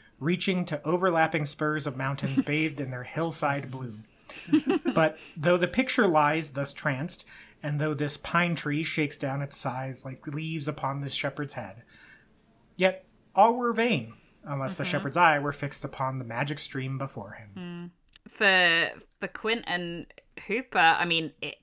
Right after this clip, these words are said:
Speaker 2: is as well. It's just perhaps the, the other, <laughs> the other way round, the way that we, the way that we wouldn't expect it to, it to go. So there is that sort of, as I've, I've said in the last few weeks,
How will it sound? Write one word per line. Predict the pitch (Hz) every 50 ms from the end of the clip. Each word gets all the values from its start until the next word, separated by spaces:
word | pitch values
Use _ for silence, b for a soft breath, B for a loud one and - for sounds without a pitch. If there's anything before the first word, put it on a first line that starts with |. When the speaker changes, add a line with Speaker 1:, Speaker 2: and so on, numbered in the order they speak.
| _ -
Speaker 2:
is | - 202 220 185 160 - - - - _ _ _
as | - 175 160 -
well. | 190 208 190 165 156 -
It's | - 147 160 - -
just | - 160 156 156 - - - - _ _ _ _ _ _ _ _ _ - 170 -
perhaps | - 175 156 147 151 - - - - -
the, | - 160 156 156 160 160 156 - _ -
the | 180 170 160 -
other, | 151 156 156 156 - - -
<laughs> | 285 -
the | 202 196 185
other | 190 185 180
way | 180 180 175 170
round, | 175 170 170 160 160 160 165
the | - 175
way | 165 160 160 160
that | 160 - -
we, | 170 160 160 160 156 156 B B B B B B B B B B B B
the | - 190
way | 175 175 165 160
that | 160 -
we | 170 160
wouldn't | 156 165 151 147 -
expect | 139 - - - - 160 156 - - - - - - - _ - - - - _ _ -
it | 127 147 127 - -
to, | - - 156 151 147 147 147 127 - -
it | 151 - -
to | - 156
go. | 156 156 151 147 147 147
So | 147 - - 160 151 151 147 -
there | 160 160 156 160 160
is | 156 156 156 - -
that | 151 156 143 - -
sort | - 160 151 147
of, | 147 151 - - b b b b b b b b b b b b b b -
as | 175 175 170 170
I've, | 156 156 160 180 - -
I've | - 170 160 160
said | - - 170 160 160
in | 165 156
the | 151 156
last | 160 156 156 - -
few | - 160 165 160
weeks, | 160 156 - - - -